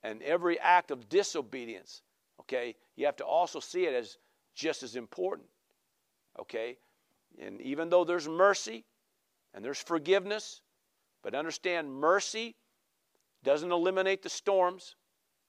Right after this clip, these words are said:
and mercy doesn't prepare you for any storm, all right?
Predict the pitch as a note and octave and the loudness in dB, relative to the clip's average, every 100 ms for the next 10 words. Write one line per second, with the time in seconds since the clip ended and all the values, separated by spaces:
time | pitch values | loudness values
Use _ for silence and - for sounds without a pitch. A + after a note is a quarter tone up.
0 | _ _ _ _ _ _ _ A#2 A#2 C#3+ | _ _ _ _ _ _ _ -10 -6 -2
1 | F3+ - G3 C3 D#3+ E3 D3 C#3 - - | -2 -4 -6 4 4 4 -4 -14 -6 0
2 | G#3 G3 D3+ C#3+ C#3+ _ _ _ _ _ | 2 2 0 -4 -6 _ _ _ _ _
3 | _ _ _ - C3+ D#3 B2 - C3 G#2+ | _ _ _ -4 -2 -2 -6 -8 -10 -10
4 | - _ _ _ _ _ _ _ _ _ | -16 _ _ _ _ _ _ _ _ _
5 | _ _ _ - G2+ A#2+ C3+ | _ _ _ -12 -4 -2 -2